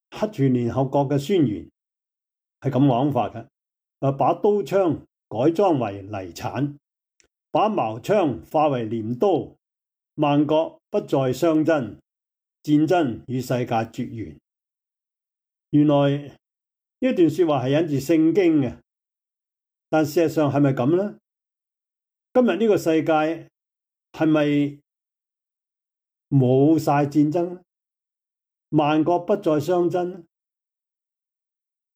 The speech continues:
一位史學家做咗一個研究啊，佢話人類信史係有三千五百三十年，其中只有二百八十六年係冇記載過有戰爭發生。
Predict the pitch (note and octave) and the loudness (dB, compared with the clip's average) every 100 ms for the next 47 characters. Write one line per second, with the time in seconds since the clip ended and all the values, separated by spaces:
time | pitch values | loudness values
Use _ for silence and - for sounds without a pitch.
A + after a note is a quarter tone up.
0 | _ A3+ G3+ - G3+ D3+ C#3 F3+ F3+ - | _ 0 2 0 0 0 2 0 0 -2
1 | C3 C#3 E3 D3 G#2+ F2+ G2+ A2 G2 F2+ | -2 0 0 -2 -4 -10 -8 -6 -6 -10
2 | _ _ _ _ _ _ _ F3+ F3+ D3 | _ _ _ _ _ _ _ 0 0 2
3 | C#3 D#3 D#3+ C#3+ E3+ E3 - G3 D#3+ C#3 | 2 2 2 2 2 0 0 2 2 2
4 | C#3+ C#3+ F#3+ F#3+ E3+ F#3 C3+ C3+ B2 D#3+ | 0 -2 -2 -2 0 2 2 0 -2 -2
5 | D3 A#2+ G2+ F#2 E2 _ _ _ _ _ | -2 -4 -8 -12 -18 _ _ _ _ _
6 | - C3 C#3 G#3+ D3+ E3+ E3 C3 B2 B2+ | -4 2 2 2 0 0 2 0 -4 -2
7 | C3 B2+ B2+ B2+ A#2 A#2 G#2 - - C3+ | 0 -2 -2 -4 -4 -4 -6 -10 -6 0
8 | B2+ B2+ C#3+ C#3+ C3 B2+ B2+ A#2 A#2 G#2+ | 2 4 2 2 0 0 -2 0 -2 -4
9 | A2 A#2+ A#2+ C#3+ A#2+ G#2+ F#2 B2+ G#2 G2+ | -4 -2 0 0 -2 -4 -6 -6 -8 -12